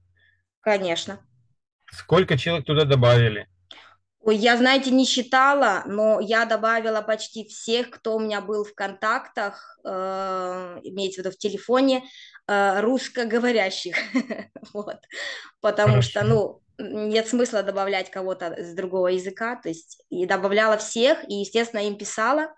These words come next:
Speaker 1: А, вот. И п-, п-, потому что я добавляю постепенно, поэтому я не могу видеть, какое количество вообще.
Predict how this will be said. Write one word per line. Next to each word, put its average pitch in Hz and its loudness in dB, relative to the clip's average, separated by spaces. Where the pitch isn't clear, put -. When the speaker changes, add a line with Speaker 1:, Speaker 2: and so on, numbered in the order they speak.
Speaker 1:
А, 190 -4
вот. 190 -6
И 220 -4
п-, - -12
п-, 214 4
потому 226 0
что 240 -4
я 233 4
добавляю 226 -2
постепенно, 247 -4
поэтому 226 -2
я 220 0
не 226 -2
могу 226 -4
видеть, 214 -10
какое 202 -4
количество 196 -4
вообще. 190 -2